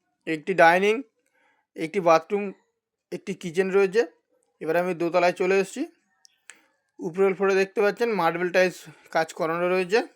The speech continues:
আর এটি কিন্তু বেশ বড় সাইজের ডাইনিং রয়েছে। আর এই দিকটা সিঁড়ি দিয়ে ছাদে যে যাওয়ার জন্য।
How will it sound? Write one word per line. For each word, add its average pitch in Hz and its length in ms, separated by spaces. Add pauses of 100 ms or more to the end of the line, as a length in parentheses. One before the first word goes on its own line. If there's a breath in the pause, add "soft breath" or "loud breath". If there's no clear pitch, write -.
(1120)
আর - 100
এটি 156 180
কিন্তু 170 220
বেশ 160 220
বড় 156 220
সাইজের 170 300
ডাইনিং 170 380
রয়েছে। 185 300 (1800)
আর 147 120
এই 156 60
দিকটা 156 280
সিঁড়ি 156 260
দিয়ে 165 160
ছাদে 151 300
যে 156 180
যাওয়ার 151 300
জন্য। 165 300